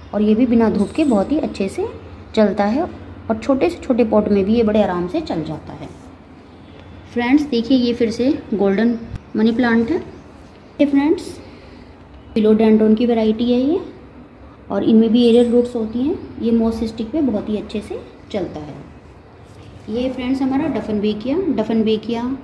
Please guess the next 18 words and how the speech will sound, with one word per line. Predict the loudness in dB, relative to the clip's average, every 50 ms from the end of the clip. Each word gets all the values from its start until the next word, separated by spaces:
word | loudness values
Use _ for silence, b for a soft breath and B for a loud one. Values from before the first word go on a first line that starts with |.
| -14 -16 -10
बहुत | -6 -4 -4 -4 -2 -2
ही | -4
अच्छा | -4 -4 -6 -6 -4 -2 -2
air | 0 0 -2 -2
purify | -2 -2 -2 -2 -2 -4 -6 -8
plant | -6 -4 -2 0 0 0 0 -2
है | -2 -2 -2 -4 -6 B B B B B B B B B B B -6
और | -4 -2 0 0 0 0 -2 -6 -12 -16 -12
ब्राइट | -8 -6 -4 -4 -4 -2 -2
लाइट | -2 -2 -2 -2 0 2
में | 2 4 4
बहुत | 4 2 0 0
ही | 0 -2
अच्छे | -2 -2 -6 -8 -6
से | -4 -2 -2
ग्रो | 0 2 2 2
करता | 0 -2 -4 -6 -8 -8 -10
है। | -10 -8 -8